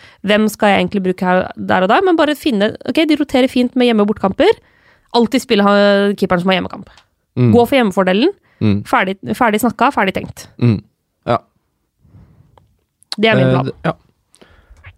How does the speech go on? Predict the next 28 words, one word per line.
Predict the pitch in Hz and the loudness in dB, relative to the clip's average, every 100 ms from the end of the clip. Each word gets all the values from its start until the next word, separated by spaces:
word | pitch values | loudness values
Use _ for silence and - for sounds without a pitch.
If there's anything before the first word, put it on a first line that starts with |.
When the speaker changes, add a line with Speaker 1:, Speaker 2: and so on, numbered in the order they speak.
| - | 0
Speaker 2:
Der | 143 | 4
er | |
du | 151 | 4
overbevisende. | 131 113 104 - 139 131 _ - - - - - _ | 4 2 0 0 -2 -4 _ -20 -20 -20 -20 -20 _
Du | 135 | 0
er, | 131 127 110 | 2 0 -2
du | 131 | 0
har | 131 | 0
god | 131 113 | 0 -2
kontroll, | 120 117 107 107 | 0 0 0 0
eh, | 107 104 | 0 -2
Mina. | 104 127 | 0 0
Vi | 143 | 0
skal | 143 165 165 - - _ _ - | 2 0 0 -8 -20 _ _ -2
kåre | 185 143 160 | 0 2 2
da, | 170 - _ 143 | 0 -4 _ -2
blant | 147 | 0
keeperne. | 151 127 120 156 | 0 0 2 2
Vi | 151 | 0
skal | 151 151 | 0 2
kåre | 147 | 2
en | 139 | 2
konge, | 143 139 120 160 - _ _ _ _ _ _ _ - | 2 0 2 -2 -4 _ _ _ _ _ _ _ -2
en | 131 135 | 0 2
blindpassasjer | 127 104 107 107 113 120 139 - _ - | 0 0 -2 -2 0 0 -2 -8 _ -2
og | 117 - | -2 0
en | 107 107 107 _ _ _ | 0 0 -2 _ _ _
flopp. | - - 104 - - | -8 -2 -2 -2 -8